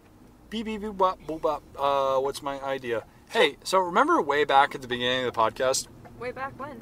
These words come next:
Speaker 1: We had the idea of making an episode where it was the, like,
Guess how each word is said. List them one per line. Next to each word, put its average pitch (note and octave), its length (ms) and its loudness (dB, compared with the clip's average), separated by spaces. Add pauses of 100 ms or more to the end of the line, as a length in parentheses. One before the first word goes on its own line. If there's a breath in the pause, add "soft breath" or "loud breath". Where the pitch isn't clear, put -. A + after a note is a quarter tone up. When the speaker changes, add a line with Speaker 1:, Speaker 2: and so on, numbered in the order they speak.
(160)
Speaker 1:
We B2+ 140 -4
had C3+ 240 0
the C#3 120 2
idea B2+ 500 2 (440 loud breath)
of C3+ 560 0
making B2+ 460 -2
an B2 100 -4
episode A#2+ 880 0 (360)
where A#2 260 2
it A2+ 80 -4
was A#2+ 240 -2
the, A#2+ 160 -4 (340)
like, B2 280 -2